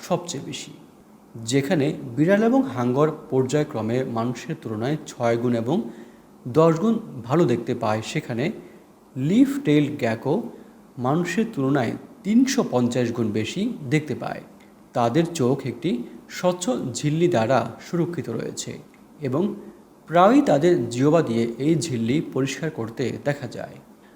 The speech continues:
পাঁচ, টার্সিয়ার দক্ষিণ পূর্ব এশিয়ার রেইন ফরেস্টে দেখতে পাওয়া যায়।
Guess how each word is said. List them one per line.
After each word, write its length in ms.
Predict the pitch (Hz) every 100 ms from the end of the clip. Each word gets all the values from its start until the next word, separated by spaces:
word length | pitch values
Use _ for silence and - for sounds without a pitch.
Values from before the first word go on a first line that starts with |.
| - -
পাঁচ, 380 | 139 117 - - - - - - - -
টার্সিয়ার 640 | 185 190 - 233 165 139
দক্ষিণ 340 | 139 143 190 165
পূর্ব 260 | 127 117 117
এশিয়ার 500 | 113 - 156 143 120
রেইন 180 | 120
ফরেস্টে 640 | 123 - 117 117 - 175 170 123
দেখতে 220 | 156 151
পাওয়া 280 | 131 123 -
যায়। 220 | - -